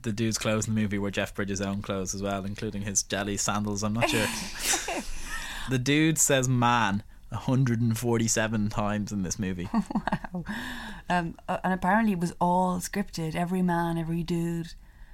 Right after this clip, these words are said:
Speaker 2: apart from that one line when the dude says, "You're a human paraquat."
Speaker 1: "You human paraquat." Yeah,
Speaker 2: <laughs>
Speaker 1: yeah.
Speaker 2: Yeah. But that was the only improvised line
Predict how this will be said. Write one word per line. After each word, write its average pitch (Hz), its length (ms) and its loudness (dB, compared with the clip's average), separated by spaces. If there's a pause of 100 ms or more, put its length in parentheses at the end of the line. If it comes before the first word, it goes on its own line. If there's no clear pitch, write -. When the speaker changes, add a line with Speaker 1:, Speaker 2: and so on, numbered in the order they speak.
(200)
Speaker 2:
apart 165 300 2
from 160 200 0
that 156 260 -4 (480)
one 165 440 0
line 165 340 2
when 156 320 -2 (600)
the 165 100 -4
dude 160 280 -2
says, 156 480 -4 (260)
"You're 160 300 -2
a 160 180 -2
human 156 640 -2
paraquat." - 1000 -8
Speaker 1:
"You 110 140 4
human 107 360 2
paraquat." 92 580 0 (120)
Yeah, 104 160 2
Speaker 2:
<laughs> - 0 -
Speaker 1:
yeah. - 360 8
Speaker 2:
Yeah. 180 180 4 (320)
But 175 100 0
that 185 140 6
was 175 100 4
the 175 140 4
only 175 260 4
improvised 160 560 -2
line 170 480 -2